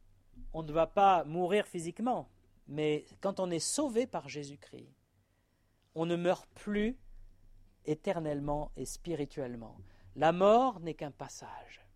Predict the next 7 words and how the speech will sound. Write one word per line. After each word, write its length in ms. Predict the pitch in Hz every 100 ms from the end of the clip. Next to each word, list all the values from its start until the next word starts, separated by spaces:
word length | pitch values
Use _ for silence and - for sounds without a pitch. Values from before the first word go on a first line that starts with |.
| _ - - - _ - - - -
C'est 160 | -
merveilleux 540 | 214 277 190 220 220 254
d'avoir 280 | 202 190 185
la 140 | 170
vie 340 | 156 208 277 -
terrestre, 680 | 180 160 190 - - - - _ _ -
d'avoir 560 | 147 165 175 - -